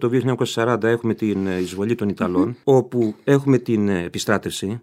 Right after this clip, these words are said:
Speaker 1: Βέβαια, δεν ήταν γενική επιστράτευση.
Speaker 2: Μμμ.
Speaker 1: Δεν ξέρω αν το ξέρετε αυτό. Επιστρατεύτηκαν οι κλάσεις, οι καλύτερες κλάσεις. Τώρα, δεν θυμάμαι μέχρι πόσο, τριάντα πέντε,
Speaker 2: Μμμ.
Speaker 1: ξέρω εγώ, τριάντα έξι. Δηλαδή, δεν έγινε αυτό που έγινε το εβδομήντα τέσσερα, που έγινε γενική επιστράτευση, πήραν τους πάντες.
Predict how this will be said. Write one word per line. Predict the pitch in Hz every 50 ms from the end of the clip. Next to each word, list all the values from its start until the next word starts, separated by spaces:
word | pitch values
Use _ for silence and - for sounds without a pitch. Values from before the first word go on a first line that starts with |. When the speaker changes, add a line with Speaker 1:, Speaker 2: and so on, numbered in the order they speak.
| _ _
Speaker 1:
Βέβαια, | - 120 131 127 135 135 131 -
δεν | - 107 101 127 175 202
ήταν | 214 214 196
γενική | 180 156 151 139 127 - 202
επιστράτευση. | 202 160 - - 185 190 - - - - -
Speaker 2:
Μμμ. | 80 76 - - - 101
Speaker 1:
Δεν | 120 131
ξέρω | - - 151
αν | 143
το | - -
ξέρετε | - - 92 82 - 82
αυτό. | - - 90 82 85 92 - _ _ _ _ _ _
Επιστρατεύτηκαν | - - 107 120 - 135 120 120 180 180 175 - - 147 139 127 117 110
οι | 107 101
κλάσεις, | - 127 127 131 131 135 135 - - 95 90 92 - - - - - _ - -
οι | - 151
καλύτερες | 139 - 123 139 170 165 - 123 104
κλάσεις. | - - 98 90 85 82 - - 85 -
Τώρα, | 127 131 120 107 - - _
δεν | - 123 131 147
θυμάμαι | 143 160 147 139 127 117
μέχρι | 110 113 107 - 107
πόσο, | - - - 107 101 95 - - 98 87 -
τριάντα | - 98 92 90 90 87
πέντε, | - 101 107 104 110
Speaker 2:
Μμμ. | 92
Speaker 1:
ξέρω | 92 - 98
εγώ, | 92 92
τριάντα | - 101 95 90 95
έξι. | 87 87 87 - - 92 85 - - - - _ _ _ _ _ _
Δηλαδή, | - 110 107 113 127
δεν | 131 156 170
έγινε | 185 196 196 185 185 175
αυτό | 131 - 139
που | - 127
έγινε | 120 117 110
το | 110
εβδομήντα | 101 107 107 98 98
τέσσερα, | - 110 101 - - 107 95
που | - 107
έγινε | 107 104 107 104
γενική | 104 101 95 -
επιστράτευση, | 113 107 95 - 107 110 101 - -
πήραν | - 117 110 104
τους | 90 - -
πάντες. | - 92 85 80 80 78 - -